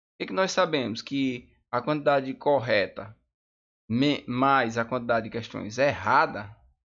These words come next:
tem que ser cinquenta, tá? Isso seria a quantidade de questões,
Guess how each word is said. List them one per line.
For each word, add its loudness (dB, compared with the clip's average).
tem -4
que -10
ser -8
cinquenta, -6
tá? 0
Isso 0
seria 2
a -2
quantidade 0
de -8
questões, -4